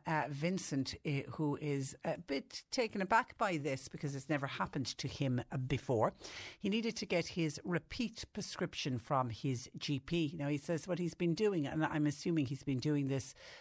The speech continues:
certainly since covid began. Maybe he was doing it before. He normally just, you know, it's every six months, needs a repeat prescription, picks up the phone, rings the G P, explains, I'm, I'm assuming doesn't speak to the G P, will speak to, uh, one of the secretaries there.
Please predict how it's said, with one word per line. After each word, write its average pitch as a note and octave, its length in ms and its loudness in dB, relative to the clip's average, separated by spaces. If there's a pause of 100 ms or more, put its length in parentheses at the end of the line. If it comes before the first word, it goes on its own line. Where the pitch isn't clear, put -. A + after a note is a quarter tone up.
certainly F#3+ 680 2
since - 600 0
covid E3 640 0 (180)
began. C3 460 4 (260)
Maybe D#3+ 280 4
he C#3 140 0
was C3 160 -2
doing B2+ 280 2
it A#2 120 -2
before. C3+ 480 4 (260)
He A#3+ 80 -4
normally G#3+ 240 2
just, - 360 -4
you E3+ 60 -2
know, C3+ 80 2
it's B2 120 -2
every E3+ 140 0
six - 280 -6
months, B2+ 300 -2
needs E3+ 180 0
a B2 40 -6
repeat A#2+ 320 -4
prescription, A#2 520 -4 (280)
picks - 200 -4
up - 140 0
the - 60 -12
phone, C3 420 2
rings F3 260 2
the C3 120 -4
G B2 200 -2
P, B2+ 500 -2 (200)
explains, C3+ 720 -2
I'm, A2 240 -10 (240)
I'm A#2+ 100 -4
assuming B2 320 -2
doesn't A#2 300 -4
speak B2+ 200 -6
to - 100 -12
the A#2+ 60 -12
G A#2+ 200 -4
P, B2+ 260 -2
will A#2 100 -2
speak - 360 -6
to, B2 200 0 (400)
uh, C3 80 2
one C3+ 160 0
of A2+ 80 -2
the A2+ 60 -4
secretaries C#3 540 -2
there. B2+ 340 0